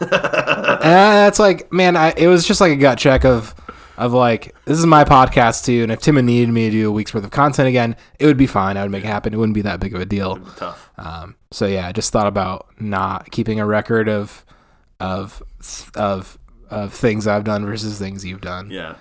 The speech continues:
Speaker 2: And so
Speaker 1: Not keep a record of
Speaker 2: it's
Speaker 1: the three weeks you've done in podcasts without me. I, I feel ya. In the one
Speaker 2: It's not
Speaker 1: time.
Speaker 2: even been three weeks. It's been less. It's
Speaker 1: Brother
Speaker 2: been,
Speaker 1: Man Phil.
Speaker 2: it's been maybe six days.
Speaker 1: Phil, Phil, Phil's in, and then,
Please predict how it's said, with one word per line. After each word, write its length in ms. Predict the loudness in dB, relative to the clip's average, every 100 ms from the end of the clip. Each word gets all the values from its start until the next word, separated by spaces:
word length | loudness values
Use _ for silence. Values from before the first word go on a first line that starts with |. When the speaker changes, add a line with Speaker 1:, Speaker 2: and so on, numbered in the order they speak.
| -18
Speaker 2:
And 140 | -12 -10
so 180 | -8 -6
Speaker 1:
Not 200 | -6 -6
keep 120 | -8
a 20 |
record 180 | -6 -4
of 60 | -4
Speaker 2:
it's 100 | -6
Speaker 1:
the 80 |
three 200 | -6 -8
weeks 300 | -8 -8 -10
you've 200 | -14 -14
done 260 | -14 -14 -14
in 100 | -16
podcasts 480 | -14 -14 -12 -16 -14
without 360 | -16 -14 -16
me. 180 | -16 -18 -12
I, 160 | -10 -10
I 140 | -10 -10
feel 240 | -10 -12 -10
ya. 140 | -12 -14 -16 -14
In 160 | -12 -8
the 180 | -8
one 220 | -6 -2 -2
Speaker 2:
It's 140 | 4
not 80 | 4
Speaker 1:
time. 80 | 6
Speaker 2:
even 200 | 4 4
been 200 | 2 2
three 180 | -2 -2
weeks. 800 | -6 -8 -12 -14 -14 -20 -20 _
It's 140 | -6 0
been 160 | 0
less. 480 | 2 -2 -2 -10 -16 _ -20 -20 _
It's 160 | 0 2
Speaker 1:
Brother 100 | 0
Speaker 2:
been, 120 | 0 -2
Speaker 1:
Man 20 |
Phil. 260 | -4 -4 -2
Speaker 2:
it's 160 | -2 2
been 160 | 2
maybe 240 | 4 4 2
six 360 | 2 -2 -2
days. 280 | -8 -8 -8
Speaker 1:
Phil, 100 | -8
Phil, 340 | -6 -8 -10 -14
Phil's 560 | -8 -8 -8 -12 -20
in, 400 | -16 -12 -12 -14
and 100 | -16
then, 360 | -16 -14 -16 -18